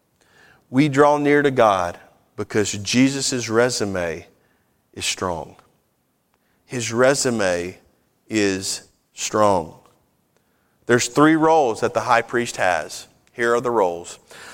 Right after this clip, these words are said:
The first one is the mediator between God and man. That's what the high priest did. He was the mediator between God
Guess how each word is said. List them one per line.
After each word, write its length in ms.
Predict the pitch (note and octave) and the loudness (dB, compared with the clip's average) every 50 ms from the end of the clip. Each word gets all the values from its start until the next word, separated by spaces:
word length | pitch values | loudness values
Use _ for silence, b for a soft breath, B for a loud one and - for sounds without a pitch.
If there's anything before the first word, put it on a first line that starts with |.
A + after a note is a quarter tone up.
| B _ | B _
The 80 | - A#2+ | -4 -2
first 400 | - - D3+ D#3+ E3+ E3+ - - | 2 2 4 4 2 2 0 0
one 160 | D3 C#3 C3+ | 0 2 2
is 220 | G#2+ B2+ B2+ B2 | 2 2 2 2
the 80 | - A#2+ | -2 -4
mediator 600 | A#2 A#2 B2 C3 C#3 C#3 B2 A2+ G#2+ G#2 G#2+ G#2+ | 0 2 2 2 2 2 4 4 4 4 2 0
between 420 | A2 G#2+ - - A2 A2 G#2 G2+ | -2 -4 -6 -6 -6 -4 -4 -2
God 500 | F#2 G#2 G#2 G#2+ A2 A2+ A#2 A#2+ C3 D3 - - | 2 2 4 4 4 2 2 0 -4 -10 -16 -14
and 180 | - A2 G#2+ G#2+ | -12 -10 -8 -6
man. 360 | G2+ F#2 F2+ F2 D#2+ D2 G2+ _ _ _ _ _ b b b b b b b b b - | -6 -6 -6 -8 -10 -14 -16 _ _ _ _ _ b b b b b b b b b -2
That's 200 | A#2 A#2 - - | -2 0 2 0
what 120 | B2 A#2+ | 0 0
the 100 | - A#2 | 0 0
high 160 | A2 A#2+ A#2 | 0 0 -2
priest 340 | A2+ - - A#2+ A2+ - - | 0 -2 -2 -4 -2 -4 -4
did. 320 | - G2+ F#2+ F2 D#2+ - - _ _ _ b b b b b b b b | -4 -2 -2 -2 -4 -8 -14 _ _ _ b b b b b b b b
He 120 | - A#2+ | -2 0
was 180 | A#2 A#2+ A#2 - | 0 0 0 -2
the 80 | A#2 | -2
mediator 640 | A2+ A2+ A#2+ C3 C#3+ C#3+ C3 A2+ G#2 G2 F#2+ G2 G2+ | 0 2 2 2 2 2 2 2 2 0 0 0 -2
between 380 | G2 G2+ - - A2+ G#2+ G#2 F#2+ | -4 -6 -8 -6 -6 -6 -2 0
God 480 | - F#3+ G#3 G2+ F#2 E2+ D#2 D#2+ - | 2 2 2 2 2 0 -2 -6 -8